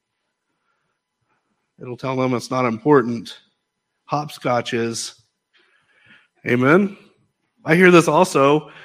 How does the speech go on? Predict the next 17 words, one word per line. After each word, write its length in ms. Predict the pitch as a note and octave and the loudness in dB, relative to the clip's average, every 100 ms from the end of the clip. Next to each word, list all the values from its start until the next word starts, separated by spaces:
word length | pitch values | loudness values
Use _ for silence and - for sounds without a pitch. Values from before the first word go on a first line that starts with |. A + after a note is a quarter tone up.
| - | -14
Man 340 | C3+ C#3 D#3 D3+ | -4 -2 -2 -2
intervenes 920 | D3 D#3 C#3+ C3+ C3+ E3 F3+ F3+ - _ _ _ _ _ | 0 0 0 0 -2 -4 -6 -12 -18 _ _ _ _ _
in 400 | - D3 D3+ D3+ - - _ _ _ _ - | -6 -2 -2 -4 -8 -20 _ _ _ _ -12
marriages, 760 | D3 D#3 F3 C#3 B2 A2+ - - _ _ _ - | -4 0 0 0 -6 -8 -16 -20 _ _ _ -4
in 360 | C3+ C3+ B2+ C3+ | -2 -2 -4 -8
engagements. 1040 | D#3 C#3+ D3+ F3 D#3 C3+ A#2+ - - - _ _ _ _ _ _ _ _ - | -4 0 0 0 -4 -8 -8 -14 -20 -20 _ _ _ _ _ _ _ _ -10
And 320 | C#3 C#3 B2 _ _ - - | -6 -4 -6 _ _ -20 -14
this 240 | C#3+ G3+ G3+ | -4 -4 -2
was 140 | D#3+ | -4
especially 600 | C#3+ - F3+ G3 D3 C3 | -4 -8 -8 -8 -4 -6
bad 420 | B2+ A2+ C#3 C#3+ | -6 -10 -10 -8
when 160 | C#3 B2+ | -6 -6
I 100 | B2+ | -4
was 120 | C3 | -4
in 140 | C3 | -4
youth 260 | C3 D3+ D#3+ | -2 -4 -4
ministry, 580 | C#3 B2 - A#2+ A#2 | -10 -12 -12 -8 -8